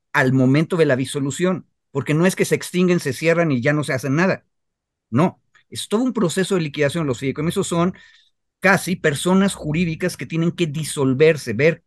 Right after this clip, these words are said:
qué le deben a quién, dónde se lo deben, y si hay gente que tiene derechos que tienen que pagarse del dinero de ese presupuesto, de ese fideicomiso, perdón, eso se tiene que seguir pagando. Y si tiene que ser a lo largo del tiempo, después de que acabe la liquidación,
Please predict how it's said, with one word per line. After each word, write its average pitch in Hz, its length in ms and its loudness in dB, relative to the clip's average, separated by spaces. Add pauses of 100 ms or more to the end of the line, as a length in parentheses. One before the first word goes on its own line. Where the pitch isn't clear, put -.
qué 175 120 0
le 180 140 6
deben 170 280 2
a 139 120 -2
quién, 160 340 -2 (160)
dónde 156 380 0
se 165 100 -6
lo 147 120 -2
deben, 156 300 2 (540)
y 180 360 4
si - 180 -2
hay 180 120 6
gente 190 440 0
que 147 100 -8
tiene 156 360 0
derechos 131 640 2
que - 100 -8
tienen 170 380 2
que 165 120 -2
pagarse 139 520 0
del 120 140 0
dinero 143 280 2
de 147 60 4
ese 156 140 -2
presupuesto, 127 640 -6 (280)
de 117 140 -2
ese 139 140 2
fideicomiso, 139 480 0
perdón, 131 340 -2 (560)
eso 202 300 4
se 175 100 -2
tiene 170 300 0
que 175 100 -4
seguir 135 300 -4
pagando. 202 280 2
Y 143 40 0
si 139 160 -6
tiene 220 280 2
que 220 120 -2
ser 220 280 2
a 151 80 0
lo 151 100 2
largo 170 220 2
del 151 120 0
tiempo, 170 240 -2
después 170 560 2
de 220 80 2
que 180 80 2
acabe 156 260 2
la 131 180 2 (180)
liquidación, 120 540 -2